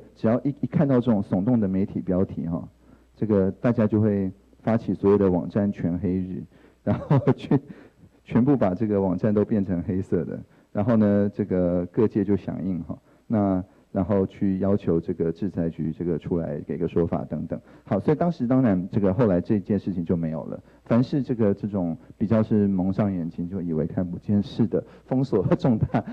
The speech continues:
境外侵权的东西，每次出现民间就集结一次。那所以，呃，我，我觉得这个是真的台湾公民社会的动员的能力是很，很强了。我自己当时有做一个叫做萌点的网站啊，当时也响应了这个全黑日，因为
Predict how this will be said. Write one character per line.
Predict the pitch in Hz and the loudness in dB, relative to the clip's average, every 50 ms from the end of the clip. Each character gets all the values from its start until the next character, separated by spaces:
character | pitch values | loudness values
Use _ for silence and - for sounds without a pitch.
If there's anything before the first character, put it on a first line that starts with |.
| 262 214 - | -6 -6 -2
境 | - 147 | 0 2
外 | 131 127 123 117 | 4 4 4 4
侵 | - - 120 | 2 0 0
权 | 117 - 101 | 2 2 0
的 | 95 | 2
东 | 98 101 | 0 0
西， | 101 110 107 | 0 2 2
每 | 107 98 87 95 | 2 2 2 0
次 | - - 147 117 | 0 -2 -4 -4
出 | - - 110 110 | 0 0 2 2
现 | - - 104 90 | 2 2 0 0
民 | 92 90 90 | 0 0 0
间 | 90 95 98 | 0 0 0
就 | 95 95 92 | 2 0 0
集 | - - 82 82 | -2 -4 -8 -8
结 | 82 85 82 | -8 -8 -8
一 | 82 - - | -8 -10 -10
次。 | - - - - - - - - - _ - | -12 -14 -14 -14 -14 -16 -18 -20 -18 _ -4
那 | 143 | -2
所 | 139 - 170 | 0 2 2
以， | 147 127 - - - _ | 2 0 0 -6 -14 _
呃， | - - 98 | -6 -4 -2
我， | - - 120 - | 0 0 2 2
我 | 120 120 | 2 0
觉 | - 151 | 2 0
得 | 165 175 165 147 131 - - _ _ _ | 2 2 2 2 0 -2 -8 _ _ _
这 | - 190 160 | -2 0 2
个 | 117 113 | 2 2
是 | 104 - 120 110 | 2 0 -2 -2
真 | - 120 117 | 0 2 2
的 | 117 | 2
台 | 107 - 104 | 2 0 0
湾 | 95 101 101 | 0 0 0
公 | 104 101 | 0 0
民 | 101 95 | 0 -2
社 | 92 - 101 95 | -2 -2 -2 -2
会 | 98 92 | 0 0
的 | 87 87 85 | 0 0 0
动 | - - 101 92 90 | 0 0 0 0 0
员 | 82 80 | 0 0
的 | 80 82 | -2 -2
能 | 80 85 80 80 85 | -2 -4 -4 -4 -4
力 | 90 92 87 | -4 -4 -4
是 | - - 82 80 | -4 -4 -4 -4
很， | 82 82 82 - - | -6 -8 -10 -10 -10
很 | 95 80 - | -10 -10 -10
强 | - - - - | -10 -12 -12 -8
了。 | 71 78 - - - _ _ _ _ | -8 -8 -8 -8 -12 _ _ _ _
我 | - 110 | 0 2
自 | 104 - 180 | 2 2 2
己 | 156 - 120 95 | 2 0 0 0
当 | 107 107 117 | 2 2 2
时 | 117 - - 95 | 0 0 0 0
有 | 92 92 80 71 69 | 2 2 4 2 2
做 | - - - 117 101 | 0 2 2 4 4
一 | 92 101 | 4 2
个 | 98 87 | 2 0
叫 | 87 90 87 | 0 0 0
做 | - 92 87 | 0 0 0
萌 | 87 85 85 85 92 | 0 0 -2 -2 -2
点 | - 113 76 67 | -2 -2 -2 -2
的 | 78 76 | -2 -4
网 | 80 65 57 - | -4 -4 -4 -6
站 | - - 87 80 - - | -4 -4 -4 -4 -4 -6
啊， | - - - - _ _ | -10 -14 -18 -20 _ _
当 | - 123 | -2 -2
时 | 123 - 113 | 0 0 2
也 | 101 98 98 | 2 2 2
响 | 95 - 87 76 85 | 0 -2 -4 -2 -2
应 | 101 98 87 | -2 0 0
了 | 85 82 | 0 -2
这 | - 92 90 | -2 -2 -2
个 | - 80 69 71 67 58 57 62 58 - | -2 -2 -2 -2 -2 -4 -4 -6 -8 -6
全 | - - 85 85 | -4 -4 -2 0
黑 | 87 95 90 | 0 0 2
日， | 87 87 78 | 2 2 2
因 | 82 120 | 4 4
为 | 127 127 | 4 4